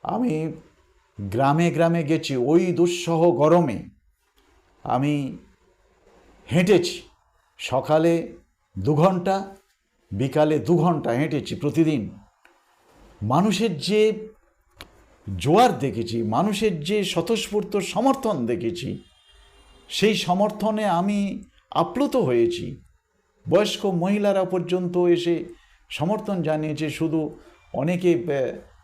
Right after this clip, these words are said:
এটাকে একটা সাম্প্রদায়িক মুসলিমদের দল বলে দাগিয়ে দেওয়ার চেষ্টা করেছিল, কিন্তু আমরা, আমি যত,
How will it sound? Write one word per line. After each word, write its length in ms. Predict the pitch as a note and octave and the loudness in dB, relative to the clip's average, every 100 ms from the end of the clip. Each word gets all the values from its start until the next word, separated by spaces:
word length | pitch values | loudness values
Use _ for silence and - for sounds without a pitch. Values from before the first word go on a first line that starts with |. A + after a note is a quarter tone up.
| - | -6
এটাকে 680 | D3 D3+ D3 D3+ C#3+ C3 - - - _ _ - | -2 0 0 0 0 -2 -6 -12 -20 _ _ -8
একটা 280 | C3+ - B2+ | -6 -2 -2
সাম্প্রদায়িক 600 | - D3+ D#3 D#3+ D3+ D3 | 0 0 0 2 2 2
মুসলিমদের 600 | D3 D3+ G3 G3+ G3 C3+ | -2 0 2 4 4 4
দল 220 | E3 D#3+ | 2 2
বলে 220 | D3+ D3 | 2 0
দাগিয়ে 360 | B2+ B2+ B2+ D3+ | 2 0 0 -2
দেওয়ার 220 | D3+ C#3+ - | 0 0 -2
চেষ্টা 320 | C3 - F3 | -8 -4 -2
করেছিল, 520 | E3+ C#3+ A#2 C3 B2 | -2 -4 -4 -4 -4
কিন্তু 360 | C3+ C#3+ C#3 D3 | -4 -6 -4 -2
আমরা, 400 | A#2+ C3 D3 D3 | -2 -2 0 0
আমি 340 | B2 A#2 D3 | -2 -4 -4
যত, 480 | B2+ A#2 E3 D#3 | -4 -2 0 -2